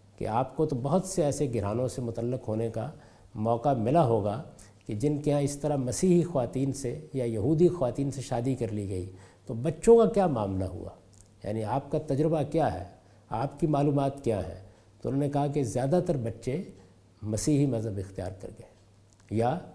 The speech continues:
یہودی مذہب اختیار کرنے والے بن گئے۔ تو یہ دور حاضر کی صورتحال ہے۔ آپ جب کوئی حکم قرآن مجید میں دیکھتے ہیں تو یہ دیکھنا چاہیے کہ وہ کس وقت دیا گیا،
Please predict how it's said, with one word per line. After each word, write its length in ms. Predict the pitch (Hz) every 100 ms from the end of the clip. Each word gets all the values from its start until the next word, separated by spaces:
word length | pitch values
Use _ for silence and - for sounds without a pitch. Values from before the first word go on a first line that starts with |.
| -
یہودی 360 | 120 139 147
مذہب 300 | 143 127 120
اختیار 280 | 107 - 98 98
کرنے 200 | - 101
والے 200 | 98 98 107
بن 180 | 117 113
گئے۔ 120 | 117 - - - - - _
تو 100 | 131
یہ 220 | 120 147 143
دور 260 | 104 113 135 107
حاضر 340 | - 113 139 170
کی 140 | -
صورتحال 600 | - 101 - 98 87 87 78
ہے۔ 80 | 92 - - - - -
آپ 280 | 110 131 127
جب 100 | 156 156
کوئی 120 | 139 101
حکم 220 | 135 214
قرآن 320 | 214 143 135
مجید 320 | 127 113 117
میں 100 | 120
دیکھتے 440 | 101 95 92 - 127
ہیں 180 | 101 180 - - - -
تو 60 |
یہ 120 | 110 113
دیکھنا 400 | 120 123 160 160
چاہیے 420 | 127 117 120 143
کہ 140 | 143
وہ 140 | 131 127 -
کس 220 | 143 -
وقت 200 | 160 -
دیا 200 | 151 147
گیا، 260 | 143 147